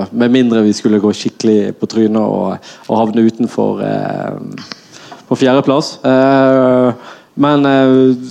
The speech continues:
det er nå, litt som Pål sa, eh, tidligere i, i dag, i en annen sammenheng, at det er jo, når alt kommer til alt, så er jo en sesong er jo en samling med, med opplevelser, og det er,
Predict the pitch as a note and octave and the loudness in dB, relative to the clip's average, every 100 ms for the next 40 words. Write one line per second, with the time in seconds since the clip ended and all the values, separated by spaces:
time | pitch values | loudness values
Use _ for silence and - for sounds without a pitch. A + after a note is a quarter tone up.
0 | B2 - B2+ E3+ C3+ A2+ G#2+ - - C#3 | -16 -10 -2 0 2 0 -4 -14 -6 -4
1 | C3+ C3+ A2+ D3 A#2+ - A#2+ A2+ A2+ A2 | 0 0 0 0 2 2 0 2 0 0
2 | A2+ A2+ A#2+ B2 G#2+ G2+ G#2 G2+ G2+ G2+ | -2 -2 0 0 0 -2 -2 0 0 -2
3 | G2+ G#2 G#2+ G#2+ G#2+ G#2 A#2 A#2 A#2 C3+ | -4 -2 0 0 0 0 0 2 2 0
4 | C3+ C#3 A2 A#2+ C3 G#2+ - - - - | 0 -2 -2 0 -2 -2 -8 -20 -20 -20
5 | - - C#3 E3+ E3 C3+ A2 G#2+ - - | -20 -4 0 4 4 6 4 2 -2 -18
6 | - - _ - B2 C#3 C#3+ - C3 B2+ | -20 -20 _ -14 -4 0 0 0 2 2
7 | D#3+ D#3+ C3+ C3+ A#2+ A2 - A#2+ C3+ A#2+ | 0 0 0 2 2 0 -2 -2 0 2
8 | C3 G#2+ A#2 B2 D3 C#3 A#2 G#2+ G#2+ A2 | 2 0 -2 0 2 2 2 2 0 -2
9 | A#2 B2+ A#2+ C3 B2+ A2 G#2 A2+ G2 A#2+ | 0 2 2 2 2 0 -2 -8 -6 -2
10 | D3+ E3 D3 D3 C3+ B2+ A#2 | 0 0 2 2 2 0 -2